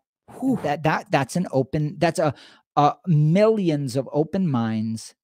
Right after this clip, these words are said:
Speaker 2: to change. So this idea that we are run by biochemistry is regressive.
Speaker 1: Yeah.
Speaker 2: It's horribly regressive. It reduces you to a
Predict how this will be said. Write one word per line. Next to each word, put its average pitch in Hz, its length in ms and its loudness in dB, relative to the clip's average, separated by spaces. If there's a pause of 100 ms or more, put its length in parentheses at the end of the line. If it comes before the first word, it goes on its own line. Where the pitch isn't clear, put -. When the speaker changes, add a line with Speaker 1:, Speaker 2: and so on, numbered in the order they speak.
Speaker 2:
to 147 80 -6
change. - 600 -4 (600)
So - 160 -4
this 202 180 2
idea 247 540 0
that 135 160 -4
we 170 140 0
are 147 120 2
run 165 400 0
by 117 200 0
biochemistry 123 1400 -4
is 113 200 -8
regressive. 117 880 -6 (220)
Speaker 1:
Yeah. 147 180 -12
Speaker 2:
It's 151 160 0
horribly 180 880 4
regressive. 127 800 -6
It 120 160 -8
reduces 151 800 -4
you 131 540 -2 (560)
to 147 180 -2
a 117 60 -2